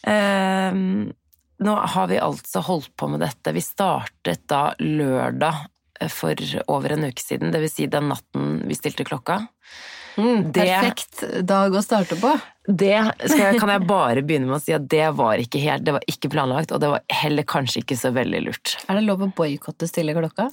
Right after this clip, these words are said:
Speaker 1: Ja, ja. Det er mange som, eh, stemmer for å ikke
Speaker 2: Tipper alle med barn har lyst til å boikotte den.
Speaker 1: Ja, jeg skjønner jo hvorfor, og når jeg snakket med alle venninnene våre som har, eh, i hvert fall mindre babyer, det har vært, ja, eller ettåringer,
Speaker 2: Da er
Speaker 1: det
Speaker 2: den
Speaker 1: er helt kaos.
Speaker 2: plutselig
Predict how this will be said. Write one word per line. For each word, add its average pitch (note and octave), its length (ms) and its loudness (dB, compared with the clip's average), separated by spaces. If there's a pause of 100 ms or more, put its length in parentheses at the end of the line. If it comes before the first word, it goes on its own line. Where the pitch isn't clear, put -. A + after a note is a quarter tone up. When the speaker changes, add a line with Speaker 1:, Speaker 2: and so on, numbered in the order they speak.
Speaker 1:
Ja, D#3+ 200 2
ja. C3+ 120 0 (320)
Det D#3+ 120 -2
er D#3 80 2
mange C3+ 280 -2
som, D#3+ 200 -4 (140)
eh, D3+ 360 0
stemmer - 360 -4
for C3 100 -4
å C3+ 120 -2 (100)
ikke B2 340 -4
Speaker 2:
Tipper G3 260 -2
alle E3 220 0
med D#3 160 -2
barn D3+ 280 0
har F3 100 -2
lyst D#3 160 -4
til D#3 80 -2
å - 20 -6
boikotte C#3 380 -6
den. C#3 180 -4
Speaker 1:
Ja, F#3 160 0
jeg F#3 80 0
skjønner E3+ 220 0
jo F3+ 80 0
hvorfor, D3+ 480 -2
og D3+ 260 2
når E3 220 -2
jeg D#3 100 -2
snakket D#3+ 240 -4
med D3 140 0
alle C3 160 0
venninnene B2 540 -2
våre C#3 340 0
som C3+ 220 -4
har, B2+ 240 -2 (180)
eh, B2+ 500 -2
i - 100 -12
hvert C3 140 -4
fall C#3 140 -4 (160)
mindre A#2 360 -2
babyer, A#2+ 360 -2 (1000)
det D3+ 220 4
har C3 160 2
vært, - 440 -2 (300)
ja, C3 140 0 (240)
eller C#3 240 0
ettåringer, A#2+ 240 0
Speaker 2:
Da F3 220 4
er D3+ 60 0
Speaker 1:
det - 20 2
Speaker 2:
den C#3 160 2
Speaker 1:
er C3+ 60 2
helt B2 160 -2
kaos. - 180 2
Speaker 2:
plutselig G3 300 2